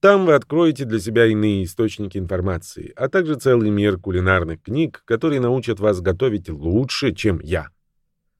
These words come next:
Моя цель — помочь нам всем избавиться от кошмарных вековых предубеждений, касающихся природы питания,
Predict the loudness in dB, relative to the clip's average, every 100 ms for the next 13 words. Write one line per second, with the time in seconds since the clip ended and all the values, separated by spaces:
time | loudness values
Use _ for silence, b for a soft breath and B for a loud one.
0 | _ 0 4 4 4 -2 2 0 0 -2
1 | -2 -2 -2 -2 0 2 4 4 4 0
2 | -6 -4 -4 -2 2 2 2 -4 -8 -8
3 | -6 -6 -8 -10 -6 -6 -6 -6 -2 2
4 | 2 2 -2 -2 -2 -2 -6 -12 -8 -2
5 | -2 -2 -6 -4 -4 -4 -8